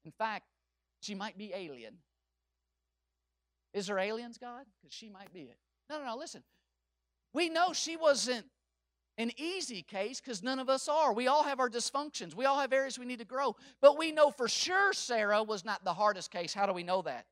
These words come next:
Because Scripture highlights her respect and honor that she had for her husband Abraham by calling him Lord. In Genesis eighteen twelve, here's what her response was. "After I've grown old,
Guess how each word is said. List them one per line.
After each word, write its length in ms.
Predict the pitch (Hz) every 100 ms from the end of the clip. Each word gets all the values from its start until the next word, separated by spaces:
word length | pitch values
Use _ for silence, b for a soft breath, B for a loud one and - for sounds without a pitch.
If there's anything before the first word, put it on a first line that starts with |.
| _ _ _
Because 320 | 196 202 254 -
Scripture 500 | - 269 - 226 180
highlights 680 | 226 233 190 165 170 -
her 160 | 202 185
respect 600 | 165 - - 208 - 196
and 120 | 175
honor 440 | 156 180 160 131 _ _ _ _ _ _ _ -
that 140 | 180
she 180 | - 196
had 240 | 190 180 -
for 180 | 165
her 40 | 143
husband 400 | 160 156 - 143
Abraham 500 | 151 143 135 131 117 _ _ -
by 140 | 151
calling 440 | - 185 170 160 147
him 220 | 160 147
Lord. 460 | 139 139 131 117 - _ _
In 80 | 147
Genesis 400 | 185 190 185 165
eighteen 380 | 190 180 196 170
twelve, 320 | 202 214 170
here's 240 | 202 185
what 200 | 190 170 175
her 100 | 185
response 420 | 170 214 202 190
was. 200 | 170 - B B
"After 260 | 190 202 190
I've 200 | 190 165
grown 280 | 196 196
old, 440 | 196 220 208 226